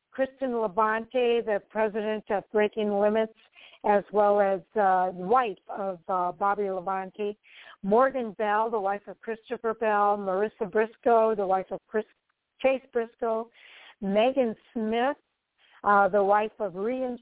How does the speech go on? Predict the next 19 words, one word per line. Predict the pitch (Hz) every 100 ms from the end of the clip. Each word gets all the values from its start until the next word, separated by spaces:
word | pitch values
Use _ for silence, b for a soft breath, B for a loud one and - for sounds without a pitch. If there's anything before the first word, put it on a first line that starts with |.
| -
Smith, | 233 226 226 233 - -
Jenna | 226 226 262 247 -
Petty, | 233 285 262 185 196 b b _ -
girlfriend | 226 240 240 220 202
of | 180
Har-, | - - 233 233
Harrison | - 247 247 233 226 185 -
Burton, | 226 262 - 180 208 - b b b b -
Tammy | 233 233 226
Rice, | 196 185 220 214 202 _
the | -
wife | 190 196 202 214 -
of, | 196 175
uh, | 196 185 -
Kaulig | 220 214 208
Racing | 202 202 - 202 190
president | 208 208 190 190 180 -
Chris | - 277 269 -
Rice | 190 180